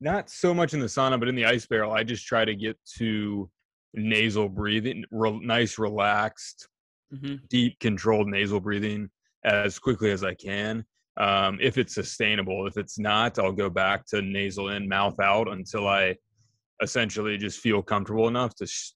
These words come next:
Speaker 1: to stick to strictly nasal. Um,
Speaker 2: Okay.
Speaker 1: which usually, if it's cold enough, it'll take me a minute or two to get there. But, uh, once I get there, it just feels like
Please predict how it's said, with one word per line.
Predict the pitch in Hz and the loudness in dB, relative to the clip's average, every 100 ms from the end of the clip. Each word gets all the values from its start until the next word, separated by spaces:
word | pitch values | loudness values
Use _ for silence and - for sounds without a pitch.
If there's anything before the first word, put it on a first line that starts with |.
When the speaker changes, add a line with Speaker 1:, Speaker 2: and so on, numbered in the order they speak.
| - | -12
Speaker 1:
to | 101 | -12
stick | - - 113 - | -8 0 0 0
to | 101 | -8
strictly | - - 107 - 107 | -8 -6 -6 -6 -6
nasal. | 95 90 95 120 135 131 117 | -6 -6 -6 -4 -4 -4 -2
Um, | 101 95 95 139 | 0 0 -2 -4
Speaker 2:
Okay. | - _ _ _ _ _ _ _ - | -8 _ _ _ _ _ _ _ -10
Speaker 1:
which | 117 131 | -6 -2
usually, | 147 117 - | 0 0 0
if | 110 120 | -4 -4
it's | - | -4
cold | 117 135 147 104 | 0 4 4 2
enough, | 101 101 104 | -2 -4 -4
it'll | 101 | -4
take | 107 107 | -2 -2
me | 101 | -4
a | 95 | -4
minute | 104 101 | -2 -2
or | 95 | -4
two | 92 107 | -6 -8
to | 95 | -6
get | 95 92 | -6 -6
there. | 101 98 | -8 -6
But, | 101 101 _ _ _ _ _ - | -6 -6 _ _ _ _ _ -4
uh, | 98 98 92 95 - _ _ _ | 0 2 0 -2 -6 _ _ _
once | 120 107 | -2 0
I | 101 | 2
get | 104 | 2
there, | 104 104 | 0 0
it | 101 | -2
just | 104 | -4
feels | - 131 107 | 0 2 2
like | 104 95 | 0 0